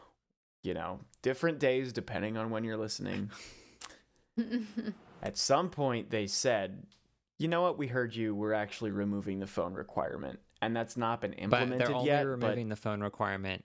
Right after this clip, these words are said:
Speaker 3: as I understand it, for people that had Overwatch one accounts already.
Speaker 1: Oh, really?
Speaker 3: So that's, it's, uh, even that's a, sort of like a half-hearted, uh, rollback.
Speaker 2: Mm-hmm.
Speaker 1: Well, whatever. I had Overwatch one. Ha, ha, ha, ha, ha,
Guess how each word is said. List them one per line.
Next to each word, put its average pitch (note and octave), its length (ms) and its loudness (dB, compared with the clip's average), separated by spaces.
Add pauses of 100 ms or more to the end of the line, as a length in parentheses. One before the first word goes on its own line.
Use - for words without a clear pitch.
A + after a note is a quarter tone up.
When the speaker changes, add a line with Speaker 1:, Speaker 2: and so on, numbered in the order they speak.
Speaker 3:
as G2 160 0
I F#2+ 80 0
understand F#2+ 560 -4
it, - 100 -4
for - 140 -6
people G2+ 320 -2
that F#2+ 160 -4
had G2 320 -4
Overwatch F#2+ 540 -6
one - 180 -6
accounts - 380 -6
already. - 340 -8
Speaker 1:
Oh, D3+ 160 4 (100)
really? A#2 360 -2
Speaker 3:
So G#2 260 -2 (240)
that's, - 420 -4
it's, - 300 -4
uh, G#2 220 -4
even G#2+ 300 -4
that's F#2+ 280 -6
a, G2+ 100 -6
sort - 220 -4
of G#2 100 -6
like - 160 -6
a - 60 -4
half-hearted, - 1000 -8 (580)
uh, B2+ 260 -6
rollback. - 500 -6 (540)
Speaker 2:
Mm-hmm. C4+ 200 0 (100)
Speaker 1:
Well, D#3+ 400 2 (720)
whatever. D3+ 500 4
I C3 100 6
had C#3+ 120 4
Overwatch B2 480 0
one. A#2 320 -2 (240)
Ha, C3 160 -2
ha, B2 160 0
ha, A#2 160 -2
ha, A2+ 140 0
ha, A2 440 0